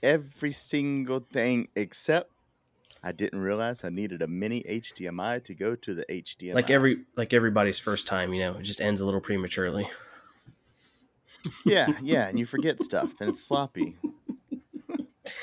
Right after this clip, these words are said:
Speaker 2: Sloppy, a little wet,
Speaker 1: Yeah,
Speaker 2: and then you just feel
Speaker 1: sloppy,
Speaker 2: ashamed.
Speaker 1: yeah.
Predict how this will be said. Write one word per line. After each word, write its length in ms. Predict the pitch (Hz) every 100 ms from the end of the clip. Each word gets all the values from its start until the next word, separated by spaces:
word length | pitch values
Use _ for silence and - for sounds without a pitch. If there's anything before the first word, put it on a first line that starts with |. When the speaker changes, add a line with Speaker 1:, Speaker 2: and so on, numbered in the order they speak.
| - - - -
Speaker 2:
Sloppy, 720 | - - 175 160 165 151 156
a 60 | 143
little 200 | 127 120
wet, 420 | 123 135 131 127
Speaker 1:
Yeah, 100 | 139
Speaker 2:
and 80 | 117
then 100 | 120
you 100 | 117
just 220 | 117 -
feel 140 | 139 117
Speaker 1:
sloppy, 120 | 175 147
Speaker 2:
ashamed. 340 | 120 104 98
Speaker 1:
yeah. 260 | 131 87